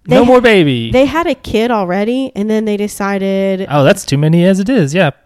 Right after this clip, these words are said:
Speaker 1: Well,
Speaker 2: I
Speaker 1: she,
Speaker 2: get it.
Speaker 1: well, Jessica Chastain, she was like, "It was so much for me. I, I can't handle this again." But then they had kinda decided, like,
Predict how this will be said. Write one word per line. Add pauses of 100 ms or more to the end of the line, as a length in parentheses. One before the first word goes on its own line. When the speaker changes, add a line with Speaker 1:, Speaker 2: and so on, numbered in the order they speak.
Speaker 1:
Well, (140)
Speaker 2:
I
Speaker 1:
she,
Speaker 2:
get
it.
Speaker 1:
well,
Jessica (100)
Chastain,
she
was
like,
"It
was
so
much
for
me.
I,
I
can't
handle
this
again." (320)
But
then
they
had
kinda
decided,
like,